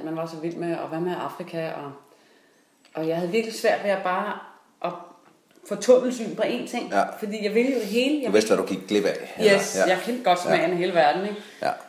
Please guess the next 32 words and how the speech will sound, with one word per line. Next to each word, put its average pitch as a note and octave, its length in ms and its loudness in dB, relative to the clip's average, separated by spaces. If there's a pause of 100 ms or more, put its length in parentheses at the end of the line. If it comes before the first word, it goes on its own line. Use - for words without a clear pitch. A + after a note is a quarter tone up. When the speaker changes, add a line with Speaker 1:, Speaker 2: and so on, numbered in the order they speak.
Speaker 1:
Så - 140 0
jeg F#3+ 160 6
tænkte, F#3+ 380 -6
"Ej, E3+ 80 4 (500)
nu F#3+ 200 -2
tager F#3+ 180 -2
jeg E3 160 0
til - 80 -4
Afrika F3+ 400 -2 (100)
og D3+ 220 -4 (140)
tager C#3+ 160 -6
en C#3 80 -6
rangeruddannelse." C#3+ 520 -8 (140)
Speaker 2:
Ja. B2 60 -2 (280)
Speaker 1:
Øhm, D3 540 -4 (800)
og E3+ 60 -4
jeg F3 80 -2
havde G3 200 2
undersøgt F#3+ 340 -2
det - 80 -16
sådan F3+ 180 -10
lidt F3+ 180 -10
før, D3+ 320 -4
men D3 100 -14
sådan D3 220 -14
kom C#3 200 -12
sådan C#3 160 -12
lidt C#3 140 -14
væk C3+ 140 -12
fra - 200 -12
det, D#3 60 -12
ikke? E3+ 120 -10